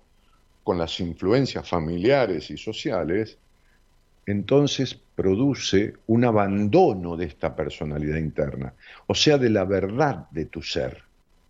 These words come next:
Y ahí es donde empiezan las afectaciones. Ahora, tu ser,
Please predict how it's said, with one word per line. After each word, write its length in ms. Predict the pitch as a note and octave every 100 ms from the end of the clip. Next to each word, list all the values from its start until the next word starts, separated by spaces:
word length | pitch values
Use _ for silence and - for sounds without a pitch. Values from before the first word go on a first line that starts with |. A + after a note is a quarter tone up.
| _ _ _ _ _
Y 100 | F2+
ahí 140 | E2+ G2
es 80 |
donde 220 | E2+ E2+ D2+
empiezan 560 | C#2 E2 D#2 E2 E2 - -
las 200 | - -
afectaciones. 760 | - - - - - - - - - - - - -
Ahora, 560 | A#2 G#2+ E2 D2 C2 _ _ _ _ _ -
tu 160 | A3+
ser, 500 | - - F2+ D2+ D2